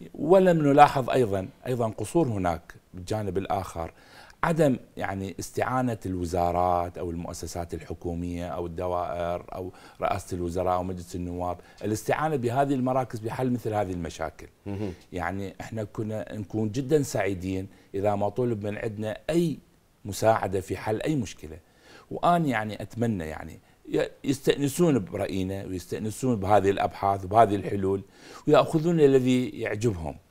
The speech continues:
Speaker 2: مهم.
Speaker 1: واللي يعت-، يعتقدون به أنه هو المفيد أكثر أو مناسب، لكن حتى هذا غير موجود
Speaker 2: يعني
Speaker 1: مع
Speaker 2: هذا
Speaker 1: كل الأسف.
Speaker 2: طبعا يشير ضمنا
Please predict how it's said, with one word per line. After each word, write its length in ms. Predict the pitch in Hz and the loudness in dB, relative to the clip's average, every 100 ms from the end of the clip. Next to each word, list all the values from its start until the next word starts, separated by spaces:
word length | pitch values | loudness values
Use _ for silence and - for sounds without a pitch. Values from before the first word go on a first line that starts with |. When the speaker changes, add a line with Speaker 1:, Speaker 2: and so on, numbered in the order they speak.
| - | -10
Speaker 2:
مهم. 240 | 107 98 | -6 0
Speaker 1:
واللي 220 | 120 127 131 | 2 6 6
يعت-، 320 | 127 123 117 | 6 2 -2
يعتقدون 640 | 120 117 - 123 117 123 | -2 -2 -2 -2 0 0
به 160 | 120 123 | 2 0
أنه 160 | 120 120 | 2 2
هو 200 | 123 123 | 6 6
المفيد 440 | 113 104 120 101 | 4 0 -2 0
أكثر 460 | 98 - 87 85 110 | -2 -2 -4 2 4
أو 100 | 117 | 6
مناسب، 580 | 117 117 120 113 82 - - _ _ _ - | 6 8 8 6 -2 -6 -12 _ _ _ -6
لكن 320 | 92 95 104 | -4 -2 -4
حتى 300 | - 131 - | -6 -6 -4
هذا 340 | 113 120 110 98 | -4 -4 -4 -6
غير 240 | 87 85 | -8 -8
موجود 360 | 71 67 71 71 | -10 -12 -16 -10
Speaker 2:
يعني 160 | 127 131 | -4 0
Speaker 1:
مع 100 | 143 | 2
Speaker 2:
هذا 140 | 147 | 4
Speaker 1:
كل 60 | 143 | 4
الأسف. 280 | - - - | 2 -4 -4
Speaker 2:
طبعا 380 | 107 110 120 - - - _ - | -2 -2 -4 -8 -16 -20 _ -12
يشير 640 | 107 110 - 131 110 101 - _ _ _ _ _ _ _ 87 | -6 -6 -4 0 2 0 -4 _ _ _ _ _ _ _ -4
ضمنا 520 | 101 104 90 87 | -2 0 -2 -6